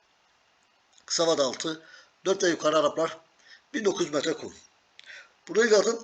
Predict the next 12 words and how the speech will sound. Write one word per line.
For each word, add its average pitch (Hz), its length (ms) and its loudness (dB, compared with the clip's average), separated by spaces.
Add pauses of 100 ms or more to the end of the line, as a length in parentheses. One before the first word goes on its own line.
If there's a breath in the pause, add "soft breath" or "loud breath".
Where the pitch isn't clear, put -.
(140)
sekiz 185 320 -2
numara 196 320 4
Kelemer. 160 580 0 (1200 loud breath)
Mesela 202 220 6
on 233 100 6
iki 214 200 -2
numara 196 460 2 (600)
Göktekinoğlu. 151 760 -6 (1200 loud breath)
Beş 226 240 8
numara 190 480 0 (1600)
Yıldız'a 139 400 -2
Bakar. 139 320 -2